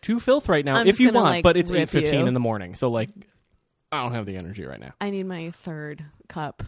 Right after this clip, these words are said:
Speaker 2: and then I can come back out
Speaker 1: That
Speaker 2: and ridicule
Speaker 1: turkey
Speaker 2: you.
Speaker 1: bacon
Speaker 2: You're still here.
Speaker 1: trash, yeah,
Speaker 2: Yeah.
Speaker 1: needs to come out and in the
Speaker 2: Turkey
Speaker 1: mouth.
Speaker 2: bacon trash.
Speaker 1: It was a choice.
Speaker 2: Yeah, it
Speaker 1: I
Speaker 2: is a choice. It's actively a choice.
Speaker 1: Uh,
Speaker 2: No, yeah.
Speaker 1: yeah, well.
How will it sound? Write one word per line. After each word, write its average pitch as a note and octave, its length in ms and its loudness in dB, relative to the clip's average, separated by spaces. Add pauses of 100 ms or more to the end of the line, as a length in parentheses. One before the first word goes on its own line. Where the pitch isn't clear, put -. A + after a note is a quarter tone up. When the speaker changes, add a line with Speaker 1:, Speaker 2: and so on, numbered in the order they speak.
(140)
Speaker 2:
and E3 200 -6
then D3 120 -8
I C#3 140 -10
can D3 420 -14
come D#3+ 180 -12
back C#3 240 -12
out C#3+ 200 -8
Speaker 1:
That - 40 -12
Speaker 2:
and D3+ 200 -12
ridicule D3 340 -10
Speaker 1:
turkey D3+ 180 -2
Speaker 2:
you. C#3 100 2
Speaker 1:
bacon C3 360 2
Speaker 2:
You're A#2+ 140 -2
still A#3 220 -2
here. A#3 260 -2
Speaker 1:
trash, A#2 360 -2
yeah, G#2 340 -6
Speaker 2:
Yeah. G3 180 -2
Speaker 1:
needs C#3+ 100 -2
to A#2+ 60 -4
come A#2 200 -6
out A2 120 -4
and G2+ 100 -8
in - 80 -6
the A4+ 60 0
Speaker 2:
Turkey G#4 220 0
Speaker 1:
mouth. F#4+ 100 -2
Speaker 2:
bacon C4+ 360 -10
trash. D4 760 -8 (760)
Speaker 1:
It B2+ 140 -8
was A2+ 340 -12
a A2+ 80 -10
choice. - 520 -14
Speaker 2:
Yeah, A3+ 280 -2 (140)
it A#3 100 2
Speaker 1:
I C4 40 0
Speaker 2:
is B3+ 100 -4
a G#3 60 -12
choice. D#3 260 -10 (200)
It's F#3+ 160 -6
actively - 400 -10
a - 20 -16
choice. - 460 -14 (420)
Speaker 1:
Uh, A1+ 320 -14 (380)
Speaker 2:
No, G#3+ 200 -6
yeah. F3 320 -10 (880)
Speaker 1:
yeah, - 60 -20 (340)
well. A2 300 -10